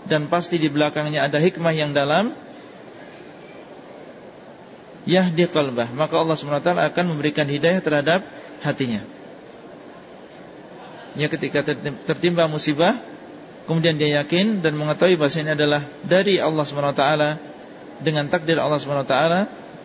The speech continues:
dan bahwasanya di belakang musibah ini pasti ada hikmah yang mendalam, maka Allah Subhanahu wa taala akan memberikan hidayah kepada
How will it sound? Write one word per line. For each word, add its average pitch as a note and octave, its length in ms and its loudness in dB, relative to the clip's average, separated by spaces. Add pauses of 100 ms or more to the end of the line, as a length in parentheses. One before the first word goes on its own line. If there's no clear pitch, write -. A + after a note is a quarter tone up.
(420)
dan D3+ 240 0
bahwasanya D3 480 2
di D#3 80 2
belakang E3+ 400 2
musibah D3+ 400 0
ini C#3+ 80 -2
pasti F3+ 320 2
ada E3+ 320 4 (720)
hikmah E3+ 320 2
yang D#3 160 0
mendalam, D3+ 560 2 (240)
maka D#3 240 2
Allah D#3+ 160 2
Subhanahu C#3+ 240 -2
wa C3+ 80 -2
taala D#3+ 240 4
akan F3+ 320 2 (640)
memberikan D3+ 480 2
hidayah D3 320 2
kepada D3+ 480 2